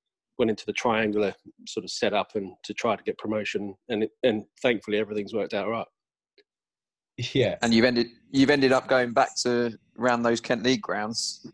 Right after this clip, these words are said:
Speaker 3: which you tried to get away from.
Speaker 1: Yeah, yeah.
Speaker 3: <laughs>
Speaker 1: Well, you know, <laughs>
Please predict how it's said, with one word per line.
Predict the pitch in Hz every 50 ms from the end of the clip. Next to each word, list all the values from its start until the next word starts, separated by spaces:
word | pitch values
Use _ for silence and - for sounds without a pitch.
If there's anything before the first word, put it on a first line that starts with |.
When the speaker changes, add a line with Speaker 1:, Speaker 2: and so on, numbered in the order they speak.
| _
Speaker 3:
which | - - - -
you | - -
tried | - 123 110
to | -
get | - 113
away | 90 120 131 131
from. | 123 - - 104 110 - _ _ _ - - - - - - _ _ _ _ - 113 101 101
Speaker 1:
Yeah, | - 196 185 180 165 156 147 139 131 120 - -
yeah. | 156 147 143 135 - _
Speaker 3:
<laughs> | _ -
Speaker 1:
Well, | 330 202 151 135 131 135 127 - -
you | 165
know, | 151 147 143 131 - - _ _ _ _ - - - _ _ _ _ - - - -
<laughs> | 208 175